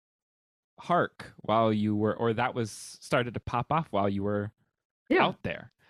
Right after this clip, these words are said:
Speaker 1: And, but
Speaker 2: Mm-hmm.
Speaker 1: that's not quite, that's, there isn't much of, it's, there's not much of you, like, drawing Hark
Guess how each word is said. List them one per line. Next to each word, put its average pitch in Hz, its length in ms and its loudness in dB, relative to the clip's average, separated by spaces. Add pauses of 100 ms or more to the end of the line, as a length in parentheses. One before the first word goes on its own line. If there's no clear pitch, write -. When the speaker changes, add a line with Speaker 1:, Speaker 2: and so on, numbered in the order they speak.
(280)
Speaker 1:
And, 113 300 2
but 190 140 6
Speaker 2:
Mm-hmm. 214 40 6
Speaker 1:
that's 165 260 0
not 165 220 -2
quite, 139 480 -4 (180)
that's, - 220 -2
there 170 180 4
isn't 175 240 2
much - 680 -2
of, 113 320 2 (200)
it's, 135 200 -2 (100)
there's 143 160 2
not 147 140 -2
much 131 180 0
of 113 120 0
you, 113 140 0
like, 104 160 -8
drawing 104 480 0
Hark 95 460 -4